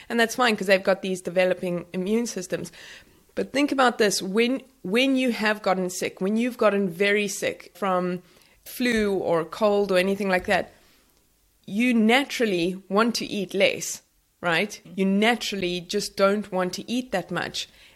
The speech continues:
Speaker 1: And that's because our bodies are designed that way. When your kids are sick, you're always trying to get them to eat something. "Here, I made some soup. Here, just eat something."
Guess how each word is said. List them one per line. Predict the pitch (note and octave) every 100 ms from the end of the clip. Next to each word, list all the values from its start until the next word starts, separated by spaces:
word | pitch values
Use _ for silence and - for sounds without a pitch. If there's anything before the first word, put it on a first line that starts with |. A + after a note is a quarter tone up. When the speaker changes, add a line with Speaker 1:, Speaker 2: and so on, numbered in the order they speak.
| _
Speaker 1:
And | F#3+ G#3+
that's | A3+ A3+
because | G#3 G3+ G3+ F#3+ F#3+ F#3+ - _ _ _ _ _ _
our | F#3 F#3+ F#3
bodies | F#3 G#3+ A#3 G3+ G3 - -
are | F#3 F#3 F#3 F3 -
designed | - F#3 F3+ G3 C4+ B3 E3+ -
that | F#3 F#3+ F#3
way. | A3 A#3+ - - _ _ - _ _
When | G3+ G#3
your | G3
kids | G3+ D4 A3+
are | A3+
sick, | A3 F#3+ F#3 - - -
you're | G3+
always | F#3 A3 A3+
trying | - G#3+ G#3+
to | A3
get | F3 A3 A3+ G3+
them | F#3+
to | F3+ - A3
eat | A3
something. | - F#3 E3 F3 - E3 - - -
"Here, | C4 B3+ A3+
I | -
made | A3 A#3 A#3
some | A3+ A3+
soup. | - C4+ G#3+ -
Here, | B3 A3
just | G3+ A3 -
eat | B3+ B3
something." | - A3+ A#3 D#3+